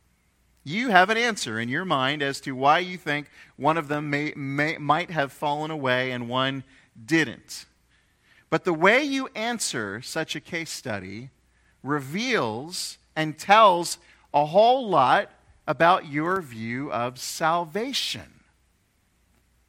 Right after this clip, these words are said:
And it's a very personal and a very real conversation to have with our own hearts. We begin to ask questions like,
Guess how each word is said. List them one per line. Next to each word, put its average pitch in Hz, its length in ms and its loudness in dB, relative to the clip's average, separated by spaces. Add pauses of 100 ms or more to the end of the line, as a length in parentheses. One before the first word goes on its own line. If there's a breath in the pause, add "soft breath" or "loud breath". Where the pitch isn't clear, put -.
(720 soft breath)
And 185 120 4
it's 220 160 -4
a 185 80 0
very 226 460 2
personal - 960 -4
and 170 140 0
a 160 100 2
very 220 480 2
real 175 880 2 (220 soft breath)
conversation 180 960 0
to 127 120 -2
have 160 300 2
with 147 200 -6
our 139 200 0
own 143 180 -4
hearts. - 800 -6 (1400)
We 220 220 0
begin 208 440 -2
to 190 120 0
ask 185 300 4
questions 190 600 2
like, 156 280 6